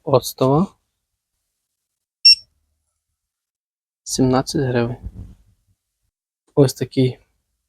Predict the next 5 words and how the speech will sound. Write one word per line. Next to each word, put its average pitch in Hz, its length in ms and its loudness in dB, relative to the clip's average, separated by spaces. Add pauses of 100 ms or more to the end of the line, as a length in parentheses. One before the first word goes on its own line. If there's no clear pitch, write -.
(540)
набір 143 560 4 (560)
дитячий, 135 680 -2
і 135 180 -6
ціна 117 340 2
його 117 240 2